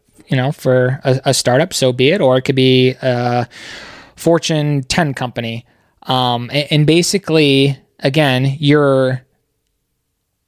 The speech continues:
gathering research constantly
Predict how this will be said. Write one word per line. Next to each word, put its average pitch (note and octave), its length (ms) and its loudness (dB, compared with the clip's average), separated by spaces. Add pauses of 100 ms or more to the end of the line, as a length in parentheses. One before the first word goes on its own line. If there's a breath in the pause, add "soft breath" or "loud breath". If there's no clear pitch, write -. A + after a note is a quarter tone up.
(440)
gathering E3+ 840 -2
research C3 1000 0 (760)
constantly C3+ 1000 -4